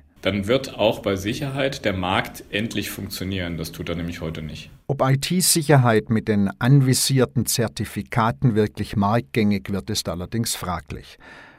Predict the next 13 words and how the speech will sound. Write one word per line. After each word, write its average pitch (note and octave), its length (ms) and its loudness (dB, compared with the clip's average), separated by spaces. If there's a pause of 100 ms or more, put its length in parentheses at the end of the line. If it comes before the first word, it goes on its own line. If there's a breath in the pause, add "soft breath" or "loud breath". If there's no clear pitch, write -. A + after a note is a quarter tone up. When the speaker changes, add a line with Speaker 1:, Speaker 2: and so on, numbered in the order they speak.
(180 loud breath)
Speaker 2:
Zwar B2 220 2
dienen D3 300 6
die G#2+ 260 2 (140)
Energielabel A#2+ 960 4
als E2+ 240 -2
Vorbild, C#3 680 4 (480)
aber E2+ 200 -6
die F2+ 80 -4
sind F#2+ 240 -4
im F2+ 100 -2
Unterschied A2 540 2
zu G#2 100 -2
den E2+ 300 -4